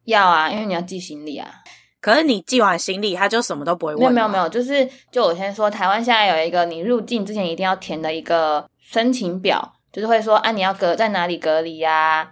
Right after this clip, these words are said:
Speaker 1: 然后你什么什么怎么样啊，就那些资讯。然后那些资讯呢，你填完之后，
Speaker 2: 嗯。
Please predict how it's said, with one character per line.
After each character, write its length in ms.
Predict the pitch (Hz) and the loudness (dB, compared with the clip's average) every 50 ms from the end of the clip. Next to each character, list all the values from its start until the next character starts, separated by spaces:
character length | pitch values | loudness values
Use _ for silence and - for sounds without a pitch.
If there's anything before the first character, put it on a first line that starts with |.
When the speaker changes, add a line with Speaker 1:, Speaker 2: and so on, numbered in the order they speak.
| _ - | _ -12
Speaker 1:
然 140 | 175 170 175 | -8 -4 -2
后 140 | 190 190 | -2 -2
你 120 | 185 180 175 | -2 -4 -6
什 140 | 175 185 165 | -6 -8 -8
么 100 | 160 160 | -8 -10
什 120 | - 165 | -12 -12
么 100 | 156 151 | -14 -14
怎 100 | - 160 | -12 -14
么 120 | 151 143 | -12 -8
样 240 | 147 170 185 175 165 | -4 -2 -2 -2 -4
啊， 320 | 156 151 151 147 147 147 151 | -4 -4 -4 -4 -4 -6 -6
就 100 | 151 170 | -6 -6
那 120 | 175 190 | -6 -6
些 120 | 185 180 190 | -8 -8 -10
资 260 | 185 185 175 170 165 | -12 -12 -12 -12 -12
讯。 280 | 170 170 - - 180 - - _ _ _ _ _ _ _ _ | -10 -10 -8 -8 -8 -8 -10 _ _ _ _ _ _ _ _
然 120 | - 185 | -2 2
后 100 | 214 233 | 2 4
那 140 | 240 254 247 | 4 4 2
些 80 | 254 247 | 2 2
资 160 | 254 247 262 | 0 -2 -2
讯 220 | 247 262 254 226 | 0 0 -2 0
呢， 160 | 208 196 190 | 0 0 0
你 60 | 185 185 | 0 -2
填 180 | 180 196 180 | -4 -4 -2
完 160 | 180 175 175 | -2 -2 -2
之 80 | 180 185 | 0 2
后， 120 | 196 196 | 4 4
Speaker 2:
嗯。 60 | 190 | 2